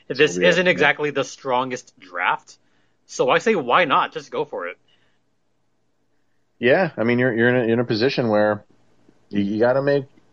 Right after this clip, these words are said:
Speaker 2: you gotta make some moves. Uh, so do you want a, an immediate player? Like
Speaker 1: Yeah,
Speaker 2: Eichel
Speaker 1: exactly.
Speaker 2: or, or, or draft a, a rookie who could have an impact this year, or you might need a couple years to develop. Who the heck knows? So you kinda throw your hands up. You don't know.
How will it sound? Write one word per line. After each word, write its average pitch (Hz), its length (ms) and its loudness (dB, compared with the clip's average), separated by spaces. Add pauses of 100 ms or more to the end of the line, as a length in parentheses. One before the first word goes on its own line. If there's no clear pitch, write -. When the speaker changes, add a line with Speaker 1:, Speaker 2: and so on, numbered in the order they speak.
(160)
Speaker 2:
you 110 80 -6
gotta 143 160 4
make 165 120 0
some 143 160 0
moves. 123 500 0 (560)
Uh, 101 300 4
so - 160 -2
do 107 80 0
you 117 80 2
want 120 160 2
a, 113 320 0
an 107 80 -2
immediate 113 560 -2
player? 107 440 2 (840)
Like 123 140 2
Speaker 1:
Yeah, 117 80 4
Speaker 2:
Eichel 117 40 4
Speaker 1:
exactly. 110 480 2 (100)
Speaker 2:
or, 98 220 -10
or, 98 280 -10
or 101 200 -8
draft 98 460 -8
a, 95 320 -8 (580)
a 104 60 -8
rookie 104 360 -6
who 104 500 -10 (100)
could 123 140 -6
have 127 120 -2
an 123 60 -6
impact 131 420 -6
this 127 200 -8
year, 143 200 -2
or 127 460 -6
you 107 60 -14
might 120 180 -8
need 120 100 -12
a 117 60 -16
couple 123 220 -8
years 127 140 -8
to 110 60 -12
develop. 117 300 -2
Who 135 140 -10
the 135 80 -6
heck 147 200 -6
knows? 147 360 -6
So 104 60 -12
you 110 160 -12 (200)
kinda 120 140 -6
throw 143 160 -4
your 131 80 -4
hands 151 180 -6
up. 95 140 -8
You 98 60 -10
don't 113 140 -6
know. 131 200 -10